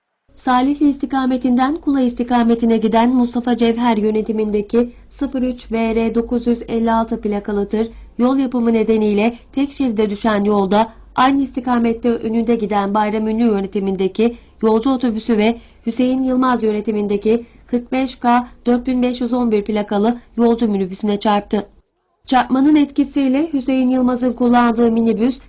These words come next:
sekiz metre yükseklikteki alt geçide uçtu. Kazada can pazarı yaşandı. Direksiyon hakimiyetini kaybeden tır şoförü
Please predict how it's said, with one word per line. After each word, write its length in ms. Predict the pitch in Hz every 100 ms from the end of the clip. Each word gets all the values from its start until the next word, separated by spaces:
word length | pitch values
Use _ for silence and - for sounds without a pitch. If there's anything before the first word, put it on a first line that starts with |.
| -
sekiz 320 | 240 240 294
metre 360 | 269 240 240 226
yükseklikteki 880 | 220 - 220 220 214 214 202 240 240 -
alt 240 | 247 254 -
geçide 420 | 220 220 202 190
uçtu. 500 | 208 214 - 220 - - _ _ _ _ _
Kazada 600 | - 233 247 240 254 285
can 240 | - 262 226
pazarı 340 | 233 214 214
yaşandı. 640 | 226 226 226 226 220 226 - - -
Direksiyon 520 | 214 240 240 - 294 311
hakimiyetini 760 | 294 285 285 269 262 254 262
kaybeden 540 | 262 262 254 247 247 240
tır 200 | 254 240
şoförü 520 | 247 233 233 233